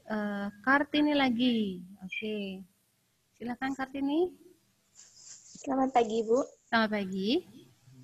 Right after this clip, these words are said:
Speaker 2: Eh, maaf kalau salah ya, Bu.
Speaker 1: Ya.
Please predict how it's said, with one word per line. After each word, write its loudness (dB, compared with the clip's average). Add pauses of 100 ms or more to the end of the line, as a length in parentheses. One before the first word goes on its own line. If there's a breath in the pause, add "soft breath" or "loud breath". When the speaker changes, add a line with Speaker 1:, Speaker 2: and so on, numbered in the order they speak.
Speaker 2:
Eh, -2
maaf 2
kalau 2
salah 2
ya, 6
Bu. 4 (640)
Speaker 1:
Ya. -2